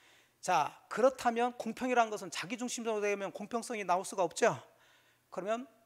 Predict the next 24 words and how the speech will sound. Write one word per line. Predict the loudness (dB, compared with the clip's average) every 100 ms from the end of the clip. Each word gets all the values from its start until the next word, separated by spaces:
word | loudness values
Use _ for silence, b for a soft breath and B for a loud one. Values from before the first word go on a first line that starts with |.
| _ _ _ _ _ _
당연히 | -14 -12 -10 -10
그럼 | -10 -12 _ _
누구 | -16 -12
입장에서? | -6 -4 -4 -10 -16 _ _ _ _ _ _ _
반대 | -10 -6 -6
입장에서 | -6 -8 -10
한번 | -12
생각해 | -12 -14 -14
봐야죠. | -18 -20 -20 -20
어? | -20 -20 -20 -20 -16 -14 -14 _ _ b b b b b
그래서 | -2 -2
결국 | 0 0 0
민법은 | -4 0 4 4 2 -2 -6
자기만, | -6 -2 2 2 0
여기서 | -8 -6 -8
우연 | -4 -2
나왔지만, | -2 -2 -2 0 0 -2 -14 b b b b b _ _ _ _ _
자기만 | -6 0 4 2
생각하지 | 4 4 4 2
말고 | 0 0 2 4 4 -2
상대방 | -8 -2 0 4 4 2
이익도 | 0 -8 -6
뭘 | 2 4
하라고요? | 4 2 2 0 -4